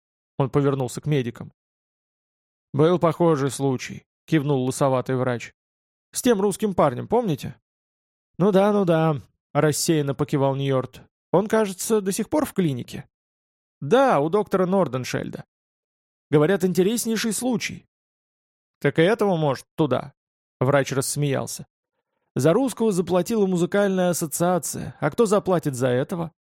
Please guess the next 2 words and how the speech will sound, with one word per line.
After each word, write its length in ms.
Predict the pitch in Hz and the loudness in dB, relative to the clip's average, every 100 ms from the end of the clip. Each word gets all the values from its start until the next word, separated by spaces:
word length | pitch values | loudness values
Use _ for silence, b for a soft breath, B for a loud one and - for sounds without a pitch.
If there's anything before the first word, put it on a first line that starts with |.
| _ _ _ _ _ _ _ - | _ _ _ _ _ _ _ -4
"Музыкальная 600 | 147 139 170 170 160 156 | -2 0 2 2 2 0
ассоциация?" 800 | 143 143 - 156 247 - 254 | -2 -4 0 0 0 -6 -8